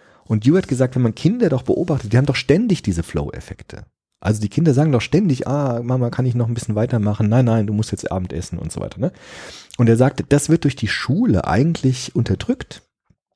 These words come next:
weil wir die Schule ja so systematisieren und dieser Flow-Effekt,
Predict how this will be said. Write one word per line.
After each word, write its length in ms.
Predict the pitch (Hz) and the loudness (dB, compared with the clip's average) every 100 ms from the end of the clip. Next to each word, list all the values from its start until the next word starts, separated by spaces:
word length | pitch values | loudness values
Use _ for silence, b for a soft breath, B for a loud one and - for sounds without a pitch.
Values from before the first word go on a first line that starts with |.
| _ _ - | _ _ -10
weil 220 | 95 110 | 0 2
wir 60 | 101 | 2
die 100 | 98 | -2
Schule 280 | - 127 147 | -2 2 2
ja 60 | |
so 140 | 110 107 | 2 0
systematisieren 960 | 104 - 113 104 95 104 185 104 123 | -2 -2 0 0 0 -2 -2 0 -2
und 120 | - | -2
dieser 180 | 104 95 | 0 0
Flow-Effekt, 920 | 90 143 247 123 87 - 67 - - | 2 2 2 0 -2 -6 -8 -14 -20